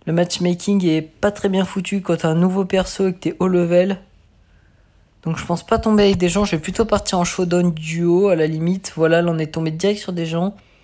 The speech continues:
Ok, donc il y a pas mal de tics dans la game. Nous on est pouvoir neuf, on a un petit avantage. Je vais direct mettre des mini ici. Ok, nickel, on va tout casser.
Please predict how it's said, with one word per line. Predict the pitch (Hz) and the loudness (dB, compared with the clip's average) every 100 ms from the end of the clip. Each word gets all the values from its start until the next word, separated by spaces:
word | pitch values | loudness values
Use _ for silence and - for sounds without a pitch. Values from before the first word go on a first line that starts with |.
| _ _ _ _ _ _ - | _ _ _ _ _ _ -6
Ok, | 165 160 | -4 -2
donc | 147 151 147 | -2 -2 -2
il | |
y | 160 | -2
a | |
pas | 156 226 | 2 4
mal | 226 220 | 6 4
de | 196 | 4
tics | 185 - 202 | 2 -2 -4
dans | 175 165 | -2 0
la | 160 | 0
game. | 151 165 180 160 - _ - | 0 0 0 -2 -8 _ 2
Nous | 196 | 4
on | |
est | 202 | 4
pouvoir | 151 202 202 | 0 0 2
neuf, | 160 170 - | 2 0 -4
on | 139 | -4
a | |
un | 135 | -4
petit | 139 190 | -8 -2
avantage. | 196 170 156 156 185 - - _ _ _ _ _ _ _ | 0 0 -2 -2 -2 -4 -14 _ _ _ _ _ _ _
Je | - - | -20 -10
vais | |
direct | 147 160 208 214 | -6 -2 -2 -2
mettre | 202 180 | -4 -4
des | 170 | -4
mini | 170 160 151 | -2 -4 -4
ici. | - 170 202 - _ _ _ _ _ _ _ _ _ _ _ _ _ _ - _ _ _ _ _ - | -6 -8 -8 -12 _ _ _ _ _ _ _ _ _ _ _ _ _ _ -20 _ _ _ _ _ -20
Ok, | _ 139 | _ -8
nickel, | 151 151 147 139 | -6 -6 -6 -6
on | |
va | 139 | -6
tout | 139 185 | -8 -6
casser. | 180 170 165 165 | -4 -4 -4 -6